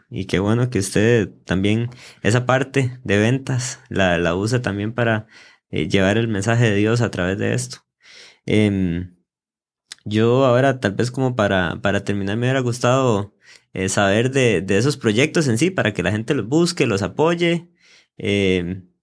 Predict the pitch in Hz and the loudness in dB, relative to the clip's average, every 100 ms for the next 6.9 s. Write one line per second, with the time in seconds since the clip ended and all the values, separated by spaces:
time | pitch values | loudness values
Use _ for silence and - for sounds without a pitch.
0 | _ _ - 113 147 131 143 170 170 127 | _ _ -4 0 2 2 2 2 0 0
1 | 104 135 139 107 104 120 160 151 135 113 | 2 2 0 0 0 0 0 2 4 2
2 | 98 90 - 104 98 95 92 90 87 90 | 2 0 0 0 0 -2 -4 -6 -6 -10
3 | _ _ _ _ - - _ _ _ - | _ _ _ _ -16 -16 _ _ _ -6
4 | 104 104 104 101 101 107 120 139 123 104 | -2 -2 -2 -4 -2 0 0 0 0 0
5 | 95 - 98 117 127 131 90 - 143 143 | -2 -2 -4 -2 -2 0 0 2 0 2
6 | 143 139 131 110 117 131 127 117 | 0 0 0 -2 -2 -2 -2 -4